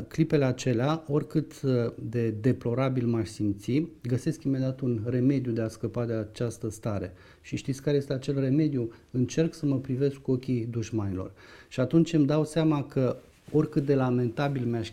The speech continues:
închipui eu că sunt, față de imaginea cumplită, schimonosită, odioasă pe care o am în ochii dușmanilor, față de ea,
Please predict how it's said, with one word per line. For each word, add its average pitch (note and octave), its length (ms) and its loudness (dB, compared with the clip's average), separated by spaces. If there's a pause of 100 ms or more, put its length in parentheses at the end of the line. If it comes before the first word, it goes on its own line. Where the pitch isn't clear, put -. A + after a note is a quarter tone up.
(100)
închipui B2 680 -2
eu B2+ 120 4
că A#2 360 -2
sunt, - 600 -2 (200)
față C3 420 0
de B2 140 2
imaginea B2+ 800 0
cumplită, B2+ 640 0
schimonosită, A#2 1000 0
odioasă C3+ 560 2
pe A2 220 -2
care A2 360 -4 (300)
o B2 180 0
am C3+ 280 2
în A#2 100 0
ochii B2+ 240 -2
dușmanilor, A2+ 760 0
față B2+ 380 -4
de A2 140 -2
ea, B2+ 420 2